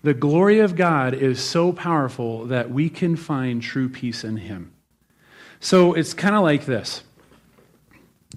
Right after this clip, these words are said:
We have this pitcher is full of water, and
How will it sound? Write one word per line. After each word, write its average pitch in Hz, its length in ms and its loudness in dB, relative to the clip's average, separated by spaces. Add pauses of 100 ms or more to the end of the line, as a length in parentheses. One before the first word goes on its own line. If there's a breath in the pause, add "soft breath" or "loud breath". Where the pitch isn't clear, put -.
(1040 soft breath)
We 175 200 2
have 156 540 2 (2500 soft breath)
this 139 200 -4
pitcher 175 580 0 (520 loud breath)
is 135 180 -6
full 139 220 -2
of 139 80 -2
water, 127 480 -2 (800 soft breath)
and 151 520 2